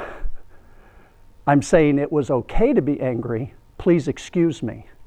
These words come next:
As opposed to saying, "What I did was, uh,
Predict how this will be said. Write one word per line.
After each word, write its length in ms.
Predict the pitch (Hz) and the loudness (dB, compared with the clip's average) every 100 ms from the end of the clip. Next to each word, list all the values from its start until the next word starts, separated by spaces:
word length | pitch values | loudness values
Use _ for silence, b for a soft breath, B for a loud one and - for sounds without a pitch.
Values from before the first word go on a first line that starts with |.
| b b b b | b b b b
As 200 | 147 139 | 2 2
opposed 420 | - 208 202 - | 2 4 4 2
to 80 | 147 | -8
saying, 400 | - 156 143 127 | 0 2 2 2
"What 180 | 151 175 | 2 2
I 140 | 160 | 0
did 320 | 123 151 170 | 2 2 2
was, 420 | 139 131 120 - - - - - _ - | 2 0 -2 -6 -20 -20 -20 -20 _ -2
uh, 180 | 123 | -2